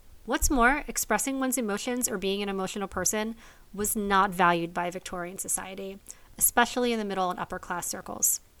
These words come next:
There were ways that ladies were supposed to act and gentlemen were supposed to act, children should be seen and not heard, and all that. So, if one of your loved one dies, there was no talk therapy to sign up for or grief counseling group to join,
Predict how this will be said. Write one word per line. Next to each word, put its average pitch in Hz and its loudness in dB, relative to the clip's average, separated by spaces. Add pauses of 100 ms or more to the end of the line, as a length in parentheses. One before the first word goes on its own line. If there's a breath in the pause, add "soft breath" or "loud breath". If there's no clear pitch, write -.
(460 soft breath)
There 214 4
were 240 2
ways 220 4
that 196 -6
ladies 226 2
were - 2
supposed - 2
to 294 0
act 285 6
and 190 -6
gentlemen 262 -2
were 262 0
supposed - -2
to - -4
act, 247 4 (120)
children 202 -4
should 180 -4
be 185 -2
seen 180 -4
and 175 -6
not 165 -8
heard, 254 4 (220)
and 226 0
all 180 6
that. 165 -4 (840 loud breath)
So, 247 4 (280)
if 240 4
one 262 4
of 330 2
your 370 6
loved 220 4
one 220 0
dies, 196 2 (100)
there 233 2
was 254 2
no 220 6
talk - 2
therapy 175 -2
to 180 -6
sign 185 0
up 180 -4
for 175 2
or 175 2
grief 190 0
counseling 180 -4
group 175 -4
to 180 -10
join, 175 -2